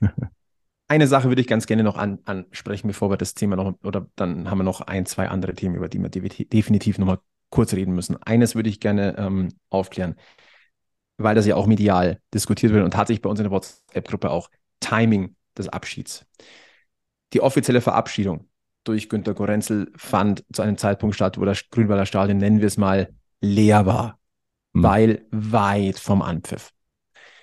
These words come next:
Speaker 2: Ich bin dabei, Zeitpunkt nicht gut. Dass es nach dem Spiel des Grünwalder Stadions noch dreiviertel voll war, als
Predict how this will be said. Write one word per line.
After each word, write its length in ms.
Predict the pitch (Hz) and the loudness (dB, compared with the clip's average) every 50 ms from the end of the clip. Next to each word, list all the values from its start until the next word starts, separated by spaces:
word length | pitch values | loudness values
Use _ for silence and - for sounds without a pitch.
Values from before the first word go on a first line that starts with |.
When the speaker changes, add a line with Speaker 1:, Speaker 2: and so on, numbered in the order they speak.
| _ _ _ _ _ _ _ _ _ _ _ _ _ _ _ _ _ _ _ - | _ _ _ _ _ _ _ _ _ _ _ _ _ _ _ _ _ _ _ 0
Speaker 2:
Ich 220 | 131 120 - - | 0 0 0 4
bin 180 | - 143 151 151 | 4 6 6 8
dabei, 600 | 151 143 131 143 120 120 117 117 120 123 123 - _ _ | 6 6 4 2 2 4 6 6 4 4 2 -4 _ _
Zeitpunkt 580 | - - 104 101 107 - - 107 104 101 - - _ _ | -8 -2 -2 -2 -2 -2 -2 -2 -2 -2 -4 -8 _ _
nicht 560 | - 107 107 107 113 117 110 107 - - - | -2 0 4 6 6 6 6 4 0 -10 -20
gut. 480 | _ - - - - - - - _ _ _ _ _ _ _ _ _ _ _ _ _ _ _ _ _ _ _ _ _ _ _ _ _ _ _ _ _ _ - | _ -16 -14 -14 -14 -14 -16 -18 _ _ _ _ _ _ _ _ _ _ _ _ _ _ _ _ _ _ _ _ _ _ _ _ _ _ _ _ _ _ -2
Dass 180 | - 113 104 110 | -2 -2 0 0
es 160 | 113 - - | -4 -4 -2
nach 320 | 113 110 113 117 135 156 | -2 0 2 2 2 2
dem 80 | 156 170 | 2 0
Spiel 300 | 156 - - 143 139 143 | -2 0 -2 0 0 0
des 200 | 131 120 - - | 0 -2 -4 -2
Grünwalder 240 | - 135 135 135 123 | -2 2 2 2 2
Stadions 300 | - 117 127 127 120 127 | 2 2 2 2 2 2
noch 160 | 120 113 - | -2 -4 -4
dreiviertel 460 | - - 98 107 120 - 123 117 113 | -4 -2 0 0 2 0 0 0 0
voll 320 | - - - 123 131 135 123 | -2 2 4 4 4 6 4
war, 160 | 113 101 - | 4 2 2
als 300 | - 113 110 - _ | -2 -4 -6 -6 _